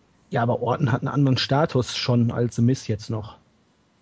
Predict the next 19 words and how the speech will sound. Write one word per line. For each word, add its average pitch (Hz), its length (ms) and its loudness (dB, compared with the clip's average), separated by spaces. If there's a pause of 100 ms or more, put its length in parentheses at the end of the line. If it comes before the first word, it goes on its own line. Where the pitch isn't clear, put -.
(600)
Und 131 200 2
es 123 120 -6
ist - 120 -6
die 135 40 2
Frage, 131 360 2
wie 127 100 4
man's 123 260 2
macht. 139 300 2
Batista 123 460 -2
zum 131 180 2
Beispiel, 127 480 2
da 120 220 2
war's 117 340 -4
wirklich - 640 -6
übertrieben 117 480 0
lächerlich 110 480 0
im 110 60 -2
letzten 110 320 -4
Jahr. 107 220 -2